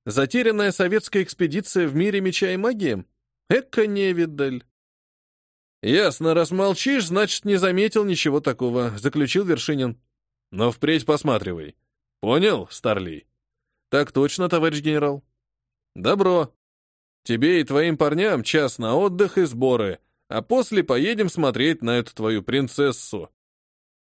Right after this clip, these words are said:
"И что ты как раздолбай-то ходишь? Кепки нет, так хотя бы каску надел.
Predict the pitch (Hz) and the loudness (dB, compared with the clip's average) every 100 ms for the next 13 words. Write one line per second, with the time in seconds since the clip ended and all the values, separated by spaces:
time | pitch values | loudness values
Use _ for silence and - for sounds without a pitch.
0 | - - 113 - 269 262 247 202 202 151 | -12 -4 -2 0 2 2 2 2 2 2
1 | 208 220 185 104 104 - 135 76 - - | 2 4 2 0 -4 -2 -2 -4 -14 -18
2 | _ _ _ - 131 165 - 175 190 160 | _ _ _ -2 0 0 0 0 0 0
3 | 110 - 123 156 156 - - 294 - 190 | -2 -2 0 0 0 2 2 2 0 0
4 | 175 147 110 85 | 2 2 0 -4